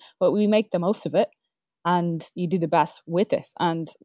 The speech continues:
I think everybody was just so thrilled at how it came out, you know, and, and, and then again, the reaction to it too. And I think, again, the same thing, you know, when you shut your eyes and you listen to it and you, you do feel the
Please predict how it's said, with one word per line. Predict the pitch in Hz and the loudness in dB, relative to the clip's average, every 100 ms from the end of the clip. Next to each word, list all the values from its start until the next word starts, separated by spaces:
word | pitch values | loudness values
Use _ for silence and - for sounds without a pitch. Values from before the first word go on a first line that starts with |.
| - | -12
I | - | -6
think | 180 170 | -4 -4
everybody | 165 175 175 165 156 | -4 -4 -4 -4 -4
was | 151 | -6
just | 156 - | -8 -8
so | 156 | -8
thrilled | 156 147 165 143 - | -8 -4 -2 -2 -6
at | - 165 | -10 -8
how | 165 | -6
it | 156 - | -6 -8
came | 156 147 | -14 -10
out, | 151 220 - _ _ | -6 -8 -8 _ _
you | 165 | -10
know, | 156 151 | -8 -6
and, | 147 | -6
and, | - 165 - | -6 -6 -4
and | 180 165 | -4 -4
then | 160 143 | -6 -6
again, | 151 151 151 | -8 -8 -10
the | |
reaction | 143 147 156 - 156 | -10 -8 -10 -10 -12
to | 156 | -10
it | 143 | -10
too. | - 160 147 | -4 -2 -2
And | 147 - - _ | -4 -10 -20 _
I | 175 | -2
think, | 190 170 | -2 0
again, | 175 175 175 | 0 0 -2
the | |
same | 165 202 185 | -2 -2 0
thing, | 185 175 156 - _ - | -2 -4 -4 -12 _ -6
you | |
know, | 175 | -2
when | 170 | -2
you | 165 147 _ _ _ - | -4 -8 _ _ _ -16
shut | - 196 | -2 0
your | 175 170 | 2 2
eyes | 170 165 | 2 -2
and | |
you | 156 | -4
listen | 151 165 - 165 | 0 0 0 -6
to | 151 | -6
it | 135 - _ | -6 -10 _
and | 165 160 156 | -10 -8 -4
you, | 156 - | -6 -6
you | 170 | -10
do | 160 170 | -6 -6
feel | 170 170 165 | -4 -4 -2
the | 151 | -2